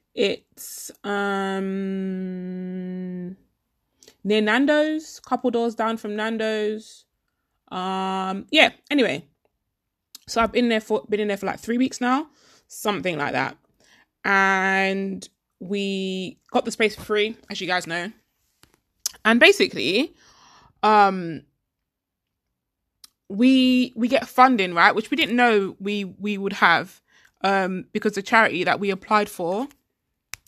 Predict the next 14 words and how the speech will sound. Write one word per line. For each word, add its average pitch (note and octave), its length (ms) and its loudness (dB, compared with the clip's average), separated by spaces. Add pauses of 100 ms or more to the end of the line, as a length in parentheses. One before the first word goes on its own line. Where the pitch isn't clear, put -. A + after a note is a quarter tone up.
(120)
with G3+ 200 -8
the G#3 100 -4
charity C4+ 320 6
that A3+ 120 2
we B3 80 -2
applied A#3 380 -2 (260)
f-, - 220 -20
for G#3+ 160 -10
the G#3 120 -6
space - 720 -8 (340)
via, F#3+ 520 2 (460)
they G#3+ 200 2
applied G#3 300 -4
for, G3+ 100 -10